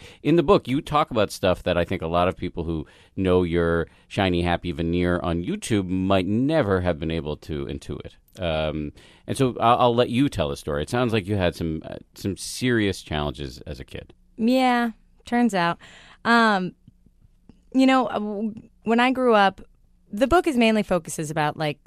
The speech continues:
Speaker 2: the stigma surrounding mental health and how a lack of awareness and a lack of education and a lack of structure in our society as a whole really creates more harm than good in families that suffer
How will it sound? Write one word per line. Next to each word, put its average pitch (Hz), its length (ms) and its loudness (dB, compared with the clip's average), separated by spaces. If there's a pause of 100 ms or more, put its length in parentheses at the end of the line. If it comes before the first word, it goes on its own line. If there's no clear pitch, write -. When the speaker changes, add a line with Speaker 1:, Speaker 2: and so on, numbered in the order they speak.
(100)
Speaker 2:
the 165 160 -4
stigma 202 400 2
surrounding 165 400 -2
mental 147 220 -4
health 135 320 -6
and 143 120 -6
how 160 200 -2
a - 20 -4
lack 175 240 0
of 190 80 -6
awareness 165 460 -2
and 151 80 -6
a 147 40 -6
lack 151 200 -6
of 160 80 -8
education 147 600 -8 (220)
and 190 100 -2
a 185 40 2
lack 175 260 2
of 160 240 -4 (340)
structure 170 680 0
in 202 240 2
our 170 220 0
society 147 600 -4
as 143 120 -10
a 143 80 -8
whole 160 380 2 (380)
really 202 540 4 (520)
creates 180 500 0
more 175 180 0
harm 165 220 -2
than 160 140 -4
good 151 240 -2
in 143 140 -10
families 147 380 -8
that - 120 -10
suffer 143 460 -8